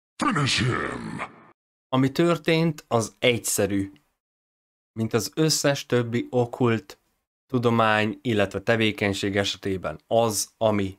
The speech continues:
Speaker 2: egy időben a történelem során hosszú évszázadokon keresztül kénytelen volt a sötétségben, a háttérbe vonulni,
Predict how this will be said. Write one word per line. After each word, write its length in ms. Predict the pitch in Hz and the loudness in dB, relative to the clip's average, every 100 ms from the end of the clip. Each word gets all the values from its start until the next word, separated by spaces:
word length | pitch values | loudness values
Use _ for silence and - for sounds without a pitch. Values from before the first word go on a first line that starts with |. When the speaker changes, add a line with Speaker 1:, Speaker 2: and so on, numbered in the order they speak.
| _ | _
Speaker 2:
egy 220 | 110 104 | -6 -4
időben 680 | 104 117 113 107 101 98 92 - | -2 0 0 0 0 0 -2 -8
a 100 | 104 | -8
történelem 800 | - 117 113 - 107 101 98 92 | 0 0 0 -2 0 0 -2 -4
során 600 | - 127 117 101 92 90 | -2 0 2 2 -2 -2
hosszú 480 | 120 120 - 120 113 | -2 -2 -2 -6 -4
évszázadokon 1040 | 120 117 101 - 113 101 98 95 101 95 | -4 -4 -4 -2 0 0 -4 -6 -6 -4
keresztül 680 | 113 113 98 - - 98 90 - _ _ - | 0 0 0 -4 -4 -4 -4 -10 _ _ -4
kénytelen 600 | 127 117 101 104 98 95 | 0 0 0 0 2 0
volt 260 | 95 87 | -2 -2
a 60 | 92 | -6
sötétségben, 880 | - - - 120 120 117 104 107 98 | -2 0 2 0 -2 -4 -2 -2 -2
a 80 | |
háttérbe 760 | 87 - 113 110 - 117 107 113 | -4 0 0 0 2 0 2 0
vonulni, 600 | 113 110 110 107 107 | 0 0 0 0 0